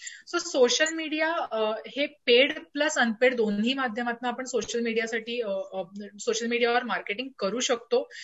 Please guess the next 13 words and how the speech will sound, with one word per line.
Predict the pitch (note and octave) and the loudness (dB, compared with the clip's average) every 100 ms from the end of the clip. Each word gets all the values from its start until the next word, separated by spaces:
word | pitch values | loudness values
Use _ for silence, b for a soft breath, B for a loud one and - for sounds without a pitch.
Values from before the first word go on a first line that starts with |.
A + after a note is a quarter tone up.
| B B A3+ | B B 2
जर | D4 | 2
प्रॉपर | D4+ A#3+ G3+ C#4+ | 4 4 4 2
स्ट्रॅटेजी | D4+ A#3+ G#3+ A#3 B3+ | 2 2 0 0 0
वापरली | C#4 C4+ C4+ C#4 | 0 0 -2 -6
तर | C#4+ | -6
सोशल | C#4+ A3 B3+ C4+ | -4 -4 -2 -2
मीडिया | C4 C4+ | -2 -2
हे | C4+ C#4 - | -2 -4 -4
तसं | G#3+ - A#3+ | -6 -2 -2
बघायला | A3+ A#3 | 0 0
गेलं | A#3+ B3 A#3 | 0 -2 -2
तर | |
चीपेस्ट | C4+ - A3 - C#4+ C#4+ | -4 -4 -8 2 2 2